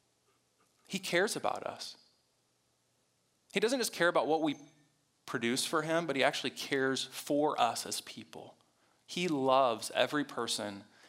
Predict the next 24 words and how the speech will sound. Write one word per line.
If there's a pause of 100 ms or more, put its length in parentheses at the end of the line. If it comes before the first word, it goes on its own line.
that
he
has
made (360)
and
wants
us
to
come
to
a
knowledge
of
the
truth. (1600)
But
prophet
after
prophet
came,
person
after
person
came,